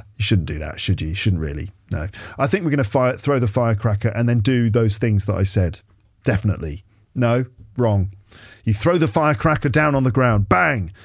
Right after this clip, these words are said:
There's a blinding flash of light, and Dorney fires. Oh dear. Dorney fires out of instinct,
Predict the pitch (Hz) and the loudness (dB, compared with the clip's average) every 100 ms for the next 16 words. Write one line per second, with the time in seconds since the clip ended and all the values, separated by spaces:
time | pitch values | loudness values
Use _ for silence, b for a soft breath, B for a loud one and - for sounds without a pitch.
0 | B - 139 131 156 170 175 160 - 165 | B -2 2 4 4 2 2 0 2 0
1 | 147 156 127 156 156 - B B - 117 | 2 0 2 2 0 -4 B B 0 2
2 | 175 196 196 180 - - 180 196 190 156 | 2 4 2 2 0 2 4 4 4 0
3 | 151 B B B _ 143 139 120 101 85 | -4 B B B _ 0 2 4 2 0
4 | B B B B 147 160 165 170 156 - | B B B B 0 2 4 4 2 0
5 | 165 170 170 170 147 - 151 160 160 165 | 0 2 4 2 0 -2 0 2 2 2
6 | 156 165 147 - 120 104 - | 2 0 -2 0 0 0 -4